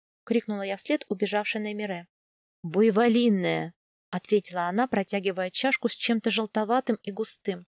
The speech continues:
Я осторожно попробовала и восхищённо прищёлкнула языком. «Сладкое!» Разлила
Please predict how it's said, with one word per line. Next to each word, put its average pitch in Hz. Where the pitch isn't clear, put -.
Я 208
осторожно 214
попробовала 202
и 202
восхищённо 214
прищёлкнула 196
языком. 185
«Сладкое!» 277
Разлила 208